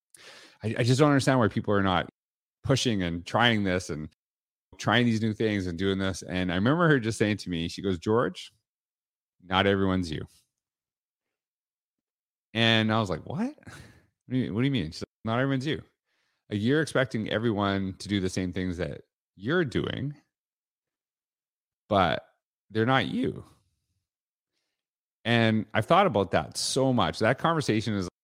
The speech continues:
you get these, like, these little moments in your life where it's like, "Wow, that changed <laughs> everything." And that one was for me, right? And it's just, like, really try to be empathetic. And really, a lot of times when I look back at some of my career, I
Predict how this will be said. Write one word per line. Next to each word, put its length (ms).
you 80
get 140
these, 320
like, 180
these 140
little 120
moments 460
in 60
your 80
life 280
where 60
it's 120
like, 140
"Wow, 440
that 160
changed 360
<laughs> 140
everything." 480
And 160
that 160
one 220
was 240
for 180
me, 320
right? 320
And 120
it's 120
just, 160
like, 160
really 220
try 140
to 60
be 140
empathetic. 640
And 460
really, 640
a 60
lot 200
of 80
times 300
when 80
I 180
look 240
back 300
at 160
some 100
of 20
my 100
career, 500
I 540